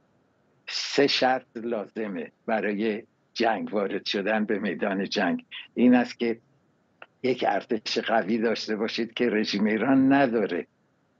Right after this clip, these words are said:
جز موشک هیچ چیز دیگری نداره. دوم،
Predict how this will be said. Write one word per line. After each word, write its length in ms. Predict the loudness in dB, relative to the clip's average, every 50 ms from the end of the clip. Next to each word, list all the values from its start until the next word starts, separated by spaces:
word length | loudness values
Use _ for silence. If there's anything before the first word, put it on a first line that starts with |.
| _ _
جز 380 | 0 2 4 4 4 2 0 0
موشک 420 | 2 2 2 0 0 0 0 -2 -2
هیچ 140 | -4 -4 -4
چیز 280 | -4 -4 -4 -2 0 0
دیگری 520 | -2 0 -2 -2 0 0 0 2 2 2
نداره. 520 | 2 2 2 0 0 -2 -4 -4 -6 -10 _ _ _ _ _ _ _ _ _ 2
دوم، 420 | 4 4 4 4 2 2 2